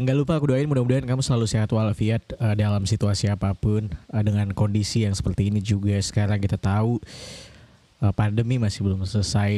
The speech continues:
Mudah-mudahan, eh, kondisi badan, selalu jaga kesehatan, olahraga, makan buah, vitamin, dan segala yang menyehatkan ya. Jangan lupa juga dijaga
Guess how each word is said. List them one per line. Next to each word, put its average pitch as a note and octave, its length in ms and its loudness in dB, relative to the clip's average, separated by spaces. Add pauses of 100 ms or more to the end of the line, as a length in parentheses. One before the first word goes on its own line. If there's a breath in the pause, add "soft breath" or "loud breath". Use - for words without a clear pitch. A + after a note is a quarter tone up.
Mudah-mudahan, G#2+ 480 0
eh, G2 320 0
kondisi G#2 400 -2
badan, C#3 800 0 (480 loud breath)
selalu A2 320 0
jaga A#2 240 0
kesehatan, A#2+ 480 0
olahraga, G#2+ 640 2
makan G#2 400 0
buah, G#2+ 160 2
vitamin, A2 560 0 (480 loud breath)
dan G#2+ 400 2
segala G#2+ 320 0
yang G#2+ 80 0
menyehatkan G2+ 720 0
ya. A2 160 2 (640 loud breath)
Jangan A2+ 240 4
lupa B2 160 2
juga B2 320 0
dijaga A#2+ 720 2